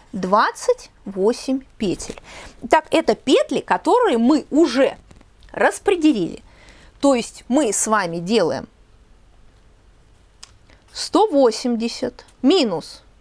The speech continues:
четырнадцать и минус двадцать восемь. Это получается сто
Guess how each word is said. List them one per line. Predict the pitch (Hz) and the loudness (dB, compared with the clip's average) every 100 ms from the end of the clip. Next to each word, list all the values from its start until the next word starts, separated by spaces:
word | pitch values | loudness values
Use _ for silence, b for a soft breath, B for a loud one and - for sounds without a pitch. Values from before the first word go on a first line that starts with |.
| _ _ | _ _
четырнадцать | - 285 247 220 196 196 214 - 285 - _ _ | -2 0 2 0 0 -4 -6 -8 -8 -10 _ _
и | 277 | 0
минус | 339 330 226 185 - | 2 0 0 -4 -10
двадцать | - 202 247 190 - - - - | -8 -2 -2 -2 -12 -20 -20 -18
восемь. | 208 185 160 - 311 466 _ - - _ _ _ - _ - _ _ - | -8 -6 -6 -4 -6 -6 _ -20 -20 _ _ _ -20 _ -20 _ _ -6
Это | 453 539 | 0 0
получается | 523 247 240 381 508 - | 2 0 2 0 0 -4
сто | - - - 339 247 | -6 -8 -2 2 2